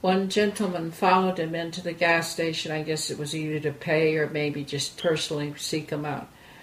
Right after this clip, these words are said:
and said to him, "Do you do that all the time? Do you do that with everybody?" And Tony said, "What do you mean?" And I said, "He's asking you if you say hello and greet everybody as enthusiastically as you just did."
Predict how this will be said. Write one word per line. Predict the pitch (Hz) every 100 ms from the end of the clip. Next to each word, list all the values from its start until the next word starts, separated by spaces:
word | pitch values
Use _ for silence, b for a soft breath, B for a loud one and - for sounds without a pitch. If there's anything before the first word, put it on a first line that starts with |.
| B B B B
and | 156 147
said | - 185 180
to | 160
him, | 165 156
"Do | 160
you | 170 185
do | 190 196
that | - 208
all | 220 220
the |
time? | - 214 - 254 - - -
Do | 190
you | 190
do | 208
that | 208 185
with | 175
everybody?" | 185 190 208 202 220 233 - B B B B B B
And | - 175 170 170 - - - -
Tony | 208 190 180
said, | 165 180 160 -
"What | 175
do |
you | 170 180
mean?" | 202 214 170
And | 160
I | 160
said, | - 165
"He's | - 175 165 -
asking | 170 185 - 185 165
you | 160 156
if | 151 -
you | 165 165
say | 160 175 160
hello | 160 160 160 160
and | 156 147
greet | 160 160
everybody | 147 156 170 160 147 151 151
as | 143 -
enthusiastically | 156 147 165 160 156 151 156 - 143 147 151
as | 147 -
you | 143
just | 151 135 -
did." | 151 131